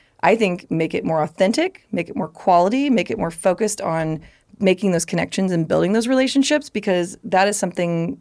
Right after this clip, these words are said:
the foundation that we need to support. So in the next fifty years,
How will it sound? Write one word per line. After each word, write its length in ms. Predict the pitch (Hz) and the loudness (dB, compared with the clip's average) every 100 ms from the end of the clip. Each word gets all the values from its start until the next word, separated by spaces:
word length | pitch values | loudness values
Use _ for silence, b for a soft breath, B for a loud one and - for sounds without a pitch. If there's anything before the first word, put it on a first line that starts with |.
| _ | _
the 80 | 180 | -8
foundation 520 | 165 175 175 185 - | 0 0 2 0 0
that 100 | 165 | -2
we 100 | 165 | -2
need 220 | 165 170 175 | -2 -2 -2
to 60 | |
support. 680 | 156 - - - 262 175 - b b b - | -4 -6 -8 0 2 2 -2 b b b -16
So 160 | - - | -16 -6
in 140 | 247 294 | 0 4
the 80 | |
next 200 | 233 - | 2 0
fifty 240 | 185 - 82 | -8 -10 -8
years, 560 | - - - - - | -6 -6 -6 -10 -14